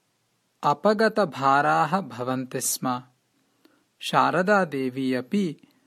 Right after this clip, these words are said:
सर्वेषां कष्टकथाः आद्यन्तं श्रुत्वा यथायोग्यं सान्त्वयित्वा उपदेशवचनानि वदति स्म।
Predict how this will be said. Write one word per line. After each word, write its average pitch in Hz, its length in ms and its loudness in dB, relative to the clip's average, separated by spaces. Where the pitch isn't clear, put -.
सर्वेषां 214 1080 2
कष्टकथाः 151 1200 0
आद्यन्तं 196 880 2
श्रुत्वा 143 840 0
यथायोग्यं 170 1160 2
सान्त्वयित्वा 165 1300 0
उपदेशवचनानि 175 1400 0
वदति 135 420 -2
स्म। 131 460 -6